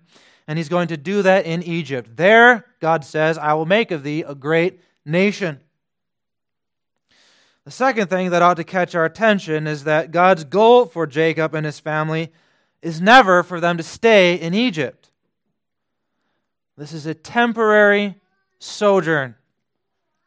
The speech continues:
with a specific purpose, which makes it very important that God says,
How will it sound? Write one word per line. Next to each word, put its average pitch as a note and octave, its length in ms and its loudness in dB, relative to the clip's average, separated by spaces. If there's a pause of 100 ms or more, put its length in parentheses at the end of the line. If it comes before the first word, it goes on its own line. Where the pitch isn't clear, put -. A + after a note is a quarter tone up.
with C#3 140 -12
a D3+ 100 -6
specific F#3+ 920 -4 (640)
purpose, D3+ 720 -2 (1080)
which - 160 -20
makes F3 300 -2
it D#3 80 -8
very D#3 200 0
important E3+ 540 -2
that D#3+ 120 -6
God D#3 300 -2
says, D#3 500 -2